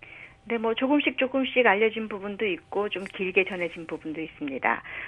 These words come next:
어, 언론을 통해서 알려진 부분에는 이 최순실 씨는, 어, 그 이번 사태의 또 다른 핵심 인물들인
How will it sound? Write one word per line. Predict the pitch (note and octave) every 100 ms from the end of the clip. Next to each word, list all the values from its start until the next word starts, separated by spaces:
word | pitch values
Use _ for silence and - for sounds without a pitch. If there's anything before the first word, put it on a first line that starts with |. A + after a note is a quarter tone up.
| - -
어, | D#3 D3+
언론을 | G3 G#3+ G#3+
통해서 | G#3 G#3 G3
알려진 | G3 F#3 F#3+ G3 F#3
부분에는 | F3+ F3 F3 D#3+ A3+ G#3+ B2+ - - -
이 | - D3+
최순실 | - C#4+ C4+ C#4 C4 B3+ A#3 A#3
씨는, | A3 A3+ B3 B3 G3+ -
어, | F3 F3 E3 D3+ - -
그 | - F3+ F3 G#2+
이번 | - A3
사태의 | A3+ G3+ B3 A#3+
또 | A3+
다른 | A#3 A3+ G#3+
핵심 | - - A3+
인물들인 | G#3 F#3 E3 D#3+ C#3+ - C4+